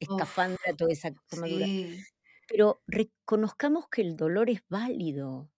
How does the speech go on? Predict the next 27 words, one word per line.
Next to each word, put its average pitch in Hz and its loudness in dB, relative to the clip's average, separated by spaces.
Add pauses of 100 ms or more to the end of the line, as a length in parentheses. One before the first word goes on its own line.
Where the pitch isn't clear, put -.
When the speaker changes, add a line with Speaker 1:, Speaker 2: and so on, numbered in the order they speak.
(500)
Speaker 2:
Ese - 2
vacío 185 2
que 170 0
vos 151 0
decís, 156 -2
el 156 2
caos 226 4
del 135 -6
que 139 -8
yo 156 -6
hablo, 147 -6 (1160)
es 196 0
doloroso. 185 4 (720)
Es 196 0
doloroso 226 8 (1300)
el 202 4 (320)
caminar 180 6
deseando 240 6
hacer 202 4
las 196 0
cosas 185 -4
bien 202 2
y 226 0
que 185 -4
no 190 0
te 202 -4
salgan. 151 -2